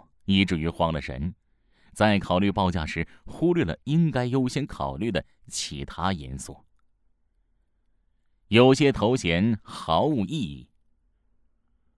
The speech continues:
不要让头衔吓倒你的一个很好的理由是，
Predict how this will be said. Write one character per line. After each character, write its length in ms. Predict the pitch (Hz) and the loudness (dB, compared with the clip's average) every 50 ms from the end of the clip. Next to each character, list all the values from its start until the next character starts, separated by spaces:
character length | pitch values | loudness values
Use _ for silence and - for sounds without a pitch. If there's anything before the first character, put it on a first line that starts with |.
| _ _ _ | _ _ _
不 200 | - 143 208 240 | 4 4 6 6
要 180 | 233 214 175 | 6 6 4
让 220 | 151 156 147 120 104 | 4 2 0 -2 -2
头 240 | - - 101 127 | -2 -2 0 0
衔 260 | 147 - 104 98 117 135 | 0 0 0 0 0 -2
吓 300 | - - 165 135 104 92 | -2 -4 -2 -2 0 0
倒 200 | 85 85 101 110 | 2 2 2 0
你 180 | 113 87 78 | 0 0 -2
的 80 | 76 78 | -2 -2
一 160 | 76 92 107 | -4 -4 -2
个 120 | 107 95 | -2 -2
很 240 | 82 - 90 95 113 | -2 -2 -2 -2 -2
好 160 | 113 - 82 90 | -2 -2 -2 -2
的 60 | 104 | -2
理 120 | 90 80 | -4 -4
由 120 | 69 69 87 | -4 -6 -6
是， 240 | - - 80 69 | -6 -6 -8 -10